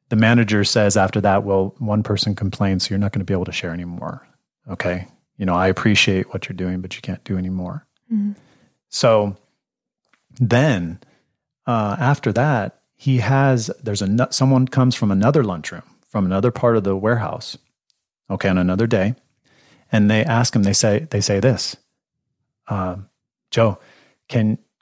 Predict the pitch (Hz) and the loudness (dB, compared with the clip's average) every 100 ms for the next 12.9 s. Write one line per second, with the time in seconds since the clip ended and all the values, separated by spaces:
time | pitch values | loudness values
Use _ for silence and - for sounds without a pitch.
0 | - 123 117 123 - 135 120 - 123 110 | -6 0 2 2 2 0 0 0 0 0
1 | 95 117 107 92 87 98 82 73 - 82 | 0 0 0 0 -2 -2 -2 -6 -12 -16
2 | - _ _ _ _ _ 190 185 - 262 | -18 _ _ _ _ _ -4 -2 0 -2
3 | 185 190 185 - _ - 302 285 117 127 | 0 -2 -4 -12 _ -4 0 2 2 2
4 | 104 95 110 98 101 92 90 90 110 113 | 0 0 -2 -2 -2 -2 -2 -2 -2 -2
5 | - _ _ _ _ _ - 101 107 101 | -6 _ _ _ _ _ -6 -2 0 -2
6 | 95 - _ _ _ _ - - 113 104 | -4 -10 _ _ _ _ -20 -8 -4 -4
7 | 101 98 90 107 - 120 - - 131 131 | -4 -6 -2 -2 0 -6 -2 -2 2 2
8 | 110 98 110 117 107 - 135 139 104 98 | 2 0 0 0 -2 0 2 4 2 0
9 | - 101 104 117 107 107 - 117 107 92 | -2 -2 2 2 0 -4 -2 0 -2 -4
10 | _ _ _ _ _ - 101 92 107 101 | _ _ _ _ _ -4 -2 0 0 0
11 | 110 113 117 107 - - 107 95 - 110 | 2 2 2 0 -6 -2 -2 -2 -2 0
12 | 117 151 104 98 107 110 117 110 | 0 -2 -2 -2 -2 0 2 2